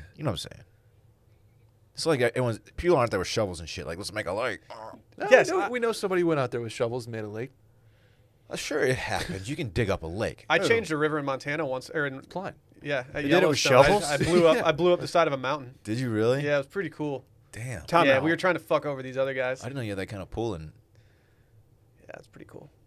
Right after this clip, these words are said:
Speaker 1: Montana.
Speaker 2: Yeah, yeah,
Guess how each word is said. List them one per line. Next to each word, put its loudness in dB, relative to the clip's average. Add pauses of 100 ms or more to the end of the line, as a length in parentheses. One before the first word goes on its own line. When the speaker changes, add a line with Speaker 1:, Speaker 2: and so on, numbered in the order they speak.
Speaker 1:
Montana. -10 (1800)
Speaker 2:
Yeah, -2
yeah, 0